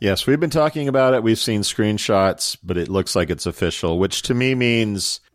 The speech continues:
Google is reaching out to these agencies and talking about, "Hey, we're coming into beta. Let's get some of your best clients testing this thing." We talked recently on a show to tease a future episode about how Google is gonna make enough money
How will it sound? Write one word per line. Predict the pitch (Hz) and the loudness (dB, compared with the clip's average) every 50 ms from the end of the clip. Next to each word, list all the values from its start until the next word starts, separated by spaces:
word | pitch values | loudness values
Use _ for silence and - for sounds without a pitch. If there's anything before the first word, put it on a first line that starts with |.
| _ - | _ 0
Google | 113 117 110 117 110 | 0 2 4 4 4
is | 101 90 87 | 2 2 2
reaching | 101 104 101 - - 98 95 90 | 0 0 0 0 -2 -2 -2 0
out | 90 95 104 120 - - - - - - _ _ - | 0 2 0 0 -2 -4 -12 -12 -12 -14 _ _ -10
to | - 101 92 | -6 -6 -2
these | 185 196 98 95 95 92 87 - - | 0 2 2 2 2 2 0 -2 -2
agencies | 90 92 95 98 113 117 120 - - - 139 147 160 165 - | 0 0 0 2 0 -2 -2 -2 -2 -2 0 0 -2 -2 -4
and | 113 98 85 | -4 -4 -2
talking | - 107 95 92 - - 95 92 92 | 0 0 0 0 -2 -4 -6 -6 -4
about, | 85 90 90 90 90 - - | 0 2 2 2 2 0 -2
"Hey, | 98 101 107 123 131 131 120 | -2 -2 0 0 2 2 4
we're | 113 107 98 - | 4 2 2 0
coming | - 107 98 98 101 101 | -2 -4 -2 -2 0 0
into | 101 98 98 98 | 0 0 0 -2
beta. | 92 87 101 107 110 110 104 107 104 104 104 104 101 95 | -2 0 2 2 4 4 4 4 4 4 4 4 2 2
Let's | 92 90 - - | 0 -2 -4 -2
get | - 92 - | -4 -2 -2
some | - - 92 87 | -2 -4 -4 -2
of | 87 | 0
your | 85 85 | -2 0
best | 80 87 82 - - _ | 0 0 0 0 -2 _
clients | - 101 92 90 90 90 87 85 - - - | -2 0 0 2 2 0 0 -2 -4 -6 -6
testing | - - 90 90 - - 95 92 92 | -2 -2 0 0 -2 -4 -4 -4 -2
this | 90 85 - - - | -2 -4 -4 -4 -4
thing." | - 87 87 87 85 82 80 - _ _ _ _ _ _ _ | -2 -2 0 0 -2 -2 -6 -8 _ _ _ _ _ _ _
We | - 101 101 98 87 | -2 0 0 0 0
talked | - - - 113 107 104 101 98 - - - | -2 -2 0 2 4 4 2 0 -2 -8 -2
recently | 98 98 98 - - 101 92 95 92 90 | 0 0 0 0 -2 -4 -2 0 2 2
on | 90 90 | 2 2
a | 87 85 | 0 0
show | - - 110 104 98 95 92 90 | -2 0 2 4 4 4 4 2
to | - - 85 | 0 -2 -6
tease | 73 - - 104 95 90 90 90 87 82 - - | -6 -4 -2 0 2 4 4 2 2 -2 -4 -4
a | - 90 90 | -4 -6 -6
future | - - 95 85 - 95 90 | -2 -2 -2 -2 0 0 0
episode | 92 90 - 90 - - 95 90 87 82 | 0 0 0 -4 -2 0 0 0 0 0
about | 82 80 87 87 87 87 85 - - | 0 2 2 4 4 2 2 0 -4
how | - 117 120 123 127 131 | -2 2 2 4 4 2
Google | 117 117 131 151 151 147 127 113 | 2 2 2 2 4 4 2 2
is | 98 - | 2 0
gonna | 113 107 104 | -2 -2 0
make | 101 104 101 - - | 0 0 0 0 0
enough | 101 98 90 - | -2 -2 -2 -2
money | 98 98 107 110 95 87 85 - | 0 0 0 0 0 -4 -4 -8